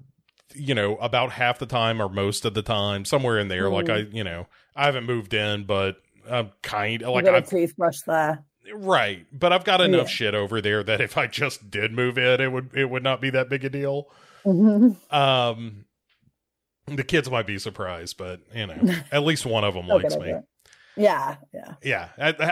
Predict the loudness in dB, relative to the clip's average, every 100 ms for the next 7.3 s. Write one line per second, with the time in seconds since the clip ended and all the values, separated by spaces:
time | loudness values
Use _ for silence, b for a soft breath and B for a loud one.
0 | 0 0 -2 -2 -2 -2 -2 -4 -6 -6
1 | -12 -14 -16 -16 0 2 2 0 2 4
2 | 4 2 4 4 6 4 2 -2 -2 -4
3 | -4 -4 -4 -6 -10 -12 _ 0 0 -2
4 | -4 -4 -4 _ _ _ _ _ _ -2
5 | 0 2 2 4 4 4 2 2 2 2
6 | 0 0 -2 0 -2 -2 -2 -4 -12 -16
7 | -18 _